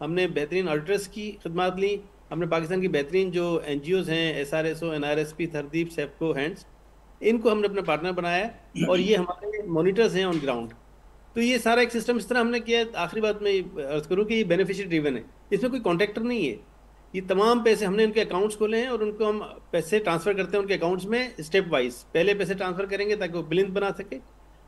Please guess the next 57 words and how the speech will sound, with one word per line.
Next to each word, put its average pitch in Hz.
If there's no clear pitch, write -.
जब 180
उसकी 180
सर्टिफिकेशन 190
आ 165
जाती 196
है 226
तो 214
फिर 170
हम 175
लिंटल 156
की 214
पेमेंट 202
करते 202
हैं, 220
जब 170
उसकी 170
सर्टिफिकेशन 220
आ 190
जाती 196
है 208
तो 214
फिर 175
हम 180
छत 160
की 180
पेमेंट 135
करते 117
हैं। -
तो 208
इस 208
तरह 240
से 233
मैकेनिज्म 220
बनाया 190
है 233
कि 226
हमारे 202
सरकार 170
के 190
पैसे 170
भी 196
ज़ाया 196
ना 202
हो 233
और 185
लोग 214
अपने 214
मदद 156
आपके 175
तहत 180
वो 196
सारा 160
काम 170
कर 151
सकें। 131
जी, 160
जी। 160